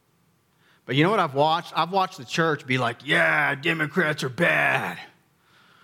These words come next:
Republicans are a bunch of Christians. That's who we vote for." And it's driven me nuts. It's just driven me nuts. I mean, I've heard audio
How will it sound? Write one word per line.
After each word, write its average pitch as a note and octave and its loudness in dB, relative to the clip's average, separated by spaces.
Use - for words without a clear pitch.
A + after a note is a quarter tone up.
Republicans D3 -4
are A#2+ -4
a A#2 -4
bunch D3+ -4
of - -14
Christians. - -2
That's C#3+ -4
who D3 -2
we D3 2
vote A2+ -6
for." G#2+ -10
And D#3 2
it's C#3 0
driven F#3 2
me D3 2
nuts. C3+ -4
It's D3+ 0
just F#3 4
driven D#3 2
me C3 -2
nuts. B2+ -4
I C#3+ -4
mean, C#3 4
I've D#3+ 0
heard D#3 0
audio D#3 2